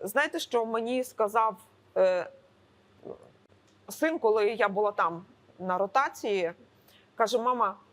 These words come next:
він зараз, е, займається ділянкою такої роботи, що, е,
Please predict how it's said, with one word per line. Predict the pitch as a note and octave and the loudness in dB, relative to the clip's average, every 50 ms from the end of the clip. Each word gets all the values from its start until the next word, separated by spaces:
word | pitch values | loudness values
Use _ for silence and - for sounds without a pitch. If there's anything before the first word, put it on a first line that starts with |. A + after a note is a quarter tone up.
| _ _ _ _ _ - - D#3+ - - - | _ _ _ _ _ -10 -8 -8 -8 -4 0
він | G3 C4 C#4 | 2 2 4
зараз, | B3+ C#4 C#4 C4 C4 C4+ - B3 | 4 2 2 2 -2 -4 -2 -2
е, | G#3+ G#3 G3+ G3+ G3+ G3 G3 F#3+ F#3+ F#3+ F#3 F3+ F#3 F3+ | 0 0 0 0 -2 -2 -2 -2 -2 -2 -2 -2 -2 -4
займається | F3+ G3 A3 A#3+ A#3 A#3 B3+ C4 B3+ B3+ - B3 | -2 0 0 0 0 2 0 -2 -2 -2 -6 -6
ділянкою | F#3+ A3 A#3 A#3+ A3+ A#3+ A#3+ A#3 - B3+ A#3+ A3+ G#3 G3+ G3+ F#3+ | -4 0 0 2 0 0 -2 -6 -2 -2 0 2 2 2 2 0
такої | - A3+ - A3+ G#3 G3 G3 F#3+ F#3 F3+ F#3+ - _ _ - F#3+ - _ _ _ | -2 0 0 2 2 2 2 0 -2 -6 -8 -12 _ _ -18 -18 -18 _ _ _
роботи, | - G#3 G#3+ G3+ G#3 G3+ G#3 D4 G4+ G#4 - - D4 A3+ G#3 G3+ _ _ _ _ _ _ _ _ _ _ _ | -2 0 2 2 2 2 2 2 0 0 0 0 0 0 0 -4 _ _ _ _ _ _ _ _ _ _ _
що, | - - - A#3 A#3+ A3+ A#3 A3+ A3 G#3 G3+ G#3 G3 - _ _ _ _ _ _ - - | -16 -8 0 2 2 2 2 2 0 0 0 -2 -4 -8 _ _ _ _ _ _ -12 -6
е, | - F3 F3 E3 | -2 -2 -2 -2